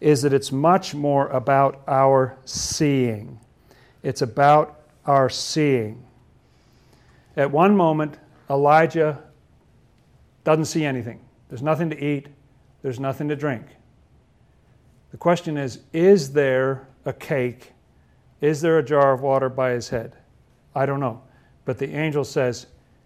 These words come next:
"Arise and eat." And he looks around and, oh, practically knocked it over right there beside himself. There's food and drink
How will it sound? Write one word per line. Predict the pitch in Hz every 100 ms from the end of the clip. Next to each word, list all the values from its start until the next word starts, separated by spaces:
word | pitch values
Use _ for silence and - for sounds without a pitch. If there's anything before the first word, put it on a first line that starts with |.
| _ _
"Arise | 135 143 147 127 123 -
and | 131 123
eat." | 147 135 113 - _ _
And | 135
he | 131
looks | 135 160 -
around | 139 131 131 127 _ _ -
and, | 170 -
oh, | 170 147 113 - _ _ _
practically | - 143 - 156
knocked | 143 147 147 147
it | 147
over | 139 127 131 123
right | - 135 151 160 170 -
there | 147 143
beside | 139 - 135 120
himself. | 117 - 120 117 - _ _ _ _ _ _ _
There's | 139 127
food | - 139 127
and | 123
drink | 135 120